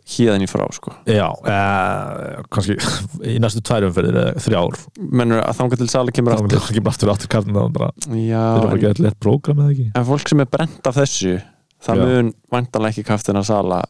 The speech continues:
Speaker 1: í bráð f-, fyrr en að hann skilar regularly.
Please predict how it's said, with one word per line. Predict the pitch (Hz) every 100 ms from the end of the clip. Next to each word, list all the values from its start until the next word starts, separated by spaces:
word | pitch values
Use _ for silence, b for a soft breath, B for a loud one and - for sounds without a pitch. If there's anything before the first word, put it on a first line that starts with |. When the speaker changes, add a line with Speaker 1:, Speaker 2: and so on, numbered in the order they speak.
| _
Speaker 1:
í | 107
bráð | - - 87 - - - _ _ _ _ _ _ _ _ -
f-, | - - _
fyrr | - 110
en | 101
að | 101
hann | 101 101 _ _ _ _ _ _ _ -
skilar | - 117 110 98 95 - - -
regularly. | 117 107 - 98 - -